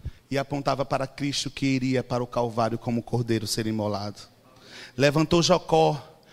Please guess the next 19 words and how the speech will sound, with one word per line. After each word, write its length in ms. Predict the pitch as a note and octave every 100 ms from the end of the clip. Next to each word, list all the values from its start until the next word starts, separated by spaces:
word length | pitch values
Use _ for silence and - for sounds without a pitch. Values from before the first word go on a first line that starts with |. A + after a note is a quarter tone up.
| - _ -
que 120 | D#3+
viu 360 | C3+ B2 F3+ F#3+
os 80 |
céus 340 | - E3+ D#3+ D#3+
abertos 840 | E3+ D3 B2+ B2 - - - - - - -
e 80 | D3+
os 180 | D#3+ C3+
anjos 300 | E3 D3+ D#3
subindo 320 | D#3+ D3 D#3+
e 40 |
descendo, 500 | D#3 D#3+ - C3+ A#2+ - - _ _ - -
que 80 | B2+
representava 1000 | D3+ D3 D3+ C#3+ D3+ - C3+ B2+ A2 A2+ - _ _ - _
céus 400 | - - C#3+ C3+
abertos 720 | C#3+ C3 C3+ C3+ - - - - - _ _
e 80 | C3+
acesso 480 | C3 - C3+ A#2 -
ao 80 | A#2+
Pai 400 | A2+ G2 G2+